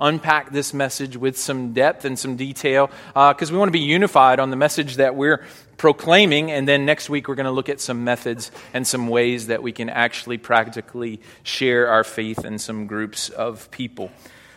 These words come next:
Um, one thing that is absolutely unique, and this is to every person in this room, if you've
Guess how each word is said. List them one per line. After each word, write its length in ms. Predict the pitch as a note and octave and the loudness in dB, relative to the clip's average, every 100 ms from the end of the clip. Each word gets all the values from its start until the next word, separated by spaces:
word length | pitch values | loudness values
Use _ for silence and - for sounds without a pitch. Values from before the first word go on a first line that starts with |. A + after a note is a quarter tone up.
| _ - | _ 4
Um, 420 | C#3 C3 B2 - _ _ _ _ _ | 4 4 -2 -12 _ _ _ _ _
one 260 | D3 E3 A#3 | -6 -2 -2
thing 400 | - G3 F3 D3+ | -2 -2 -2 0
that 240 | C#3 B2+ | 2 2
is 420 | C#3 C3 B2 - - | 0 -2 -4 -8 0
absolutely 920 | A2+ C#3 - D#3+ C#3+ D#3+ D3 C3+ C3+ C3+ - - | 4 4 2 -4 -2 -2 -2 -4 -4 -10 -20 -10
unique, 480 | B2+ B2+ A#2+ G#2 A#2 | -6 -4 -4 -6 -8
and 100 | A2+ | -8
this 160 | A2 | -8
is 340 | A#2+ A2 - - | -8 -8 -10 -14
to 360 | - A#2 A2+ - | -10 -8 -6 -8
every 240 | A2+ C3 | -8 -8
person 500 | - A#2+ A#2 B2+ A#2+ | -4 -4 -4 -8 -8
in 100 | B2 | -8
this 180 | B2 - | -8 -8
room, 160 | G#2+ | -10
if 160 | G2+ - | -10 -10
you've 180 | B2 | -12